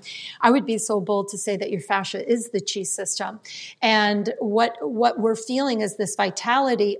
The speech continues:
of the matrix. So in, um,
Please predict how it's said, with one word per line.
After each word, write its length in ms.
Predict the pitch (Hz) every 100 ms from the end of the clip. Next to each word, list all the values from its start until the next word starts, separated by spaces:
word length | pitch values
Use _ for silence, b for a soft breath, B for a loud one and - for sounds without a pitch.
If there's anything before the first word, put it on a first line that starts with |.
| -
of 360 | 196 196 185 -
the 140 | 208
matrix. 760 | 202 214 254 - 208 - - -
So 380 | 220 208 208 - _ _ _ _ - -
in, 500 | 269 254 247 240 240 B B B B -
um, 440 | 240 233 233 220